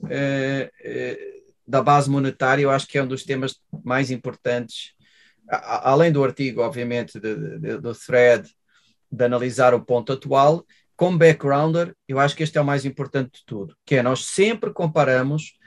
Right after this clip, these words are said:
nós dizemos, "Ah, trinta trilhões de dólares." Eh, estamos olhando para o M dois. O, o, é importante ver, eu vou, eu vou falar, óbvio, não, não sou especialista, tá? Posso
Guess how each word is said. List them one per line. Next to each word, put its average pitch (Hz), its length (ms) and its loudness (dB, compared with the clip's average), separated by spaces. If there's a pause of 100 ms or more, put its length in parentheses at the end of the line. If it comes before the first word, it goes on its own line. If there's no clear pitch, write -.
(160)
nós 165 140 8
dizemos, 143 280 2
"Ah, 190 240 6
trinta 226 360 -2
trilhões 208 400 -2
de 156 80 -4
dólares." 117 560 2 (840)
Eh, 131 380 2
estamos 143 280 2
olhando 156 260 6
para 165 100 6
o 165 40 12
M 165 160 6
dois. 135 480 2 (800)
O, 139 420 -8
o, 95 60 -6
é 156 100 0
importante 175 760 2
ver, 160 220 0
eu 151 400 -4
vou, 147 120 -4
eu 165 100 2
vou 160 120 2
falar, 151 360 2
óbvio, 120 280 0
não, 120 240 -6
não 127 140 -2
sou 143 180 0
especialista, 139 840 -2
tá? 123 220 2
Posso 113 640 -6